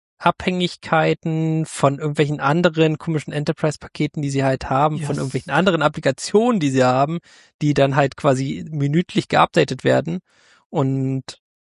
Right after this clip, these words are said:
Speaker 1: dann ist es halt schiefgelaufen irgendwo da. Also so stell ich's mir vor, es sind irgendwelche komischen Abhängigkeiten von irgendwelchen komischen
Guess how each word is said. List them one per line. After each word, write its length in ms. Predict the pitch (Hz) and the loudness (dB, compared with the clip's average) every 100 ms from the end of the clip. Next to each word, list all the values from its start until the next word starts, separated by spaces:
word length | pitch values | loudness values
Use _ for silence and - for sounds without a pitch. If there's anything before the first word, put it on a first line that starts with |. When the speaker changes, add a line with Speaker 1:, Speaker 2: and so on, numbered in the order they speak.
| _ _ | _ _
Speaker 1:
dann 240 | - 135 131 | 2 2 2
ist 100 | 131 | 0
es 160 | 135 | 0
halt 160 | 139 127 | 0 0
schiefgelaufen 640 | 170 - 143 120 117 127 | -2 0 0 2 2 -2
irgendwo 300 | 123 117 120 | -6 -4 -4
da. 220 | 120 - - | -4 -6 -4
Also 140 | 131 | 0
so 120 | 147 | 2
stell 160 | 151 143 | 4 2
ich's 80 | 120 | 0
mir 100 | 120 | -2
vor, 180 | - 131 | 4 4
es 80 | 131 | 4
sind 80 | |
irgendwelche 280 | 131 127 120 | 0 0 0
komischen 260 | - 120 139 | -4 -4 -2
Abhängigkeiten 640 | 135 143 127 - 120 123 | -2 -2 -2 -2 -2 -4
von 200 | 120 120 | -6 -6
irgendwelchen 520 | 139 131 127 127 131 | -4 -4 -2 -6 -6
komischen 400 | - 131 - 127 | -8 -8 -4 -8